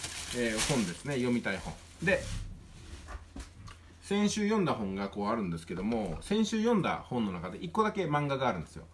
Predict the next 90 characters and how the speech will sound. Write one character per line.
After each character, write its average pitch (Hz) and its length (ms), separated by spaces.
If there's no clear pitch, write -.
こ 190 100
れ 185 60
が 175 120
カ 160 120
メ 156 140
レ 160 100
オ 143 60
ン 113 40
っ - 20
て 87 100
言 82 80
っ 80 40
て、 95 420
私 170 320
が 175 80
ね、 170 160
十 170 220
代 127 120
の 104 120
頃 92 180
に 92 460
少 180 320
年 170 260
マ 147 160
ガ 123 100
ジ 92 140
ン 87 100
で 80 60
読 90 120
ん 85 60
で 80 100
た 82 60
ん 76 60
で 76 80
す - 40
け - 80
ど 87 60
も、 90 280
こ - 140
れ 185 100
が 185 120
ね、 180 420
私 170 260
は - 80
だ - 80
か 101 80
ら 92 40
こ 185 220
れ 226 80
を 226 80
見 220 100
な 247 160
が 165 100
ら 156 400
ど 170 140
う - 20
や 240 80
っ - 20
て - 80
突 - 200
っ - 60
張 143 100
る 117 80
か 110 120
の 95 120
を 92 40
勉 104 200
強 113 140
し - 60
て 123 100
た 101 100
わ 90 40
け 82 60
で 80 80
す - 20
よ、 80 80
こ 92 80
う - 20
や 87 60
っ 82 40
て。 - 180
で、 156 80
は 165 140
っ 202 60
き - 120
り 381 80
言 - 0
っ - 20
て 247 80
ね、 165 180